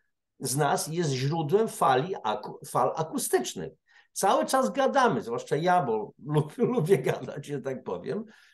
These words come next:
dzie-, dzielić się z wiedzą, ale pod wpływem tej fali akustycznej, która dociera do naszych ciał, czyli uderza, że tak powiem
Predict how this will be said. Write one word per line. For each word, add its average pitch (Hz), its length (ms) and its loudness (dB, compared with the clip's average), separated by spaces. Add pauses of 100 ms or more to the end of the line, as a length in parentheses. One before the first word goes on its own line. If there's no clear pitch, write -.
(140)
dzie-, 147 500 2
dzielić 135 340 0
się 131 120 0
z 101 60 -4
wiedzą, 110 400 -6 (500)
ale 220 360 4
pod - 260 -4
wpływem 262 420 2
tej 151 180 0
fali 220 300 0
akustycznej, - 640 -2
która 202 320 4
dociera 139 600 4
do 120 120 0
naszych - 360 -4
ciał, 80 480 -6 (220)
czyli 143 360 -2 (100)
uderza, 190 600 4
że 107 160 -4
tak - 220 -6
powiem 87 420 -6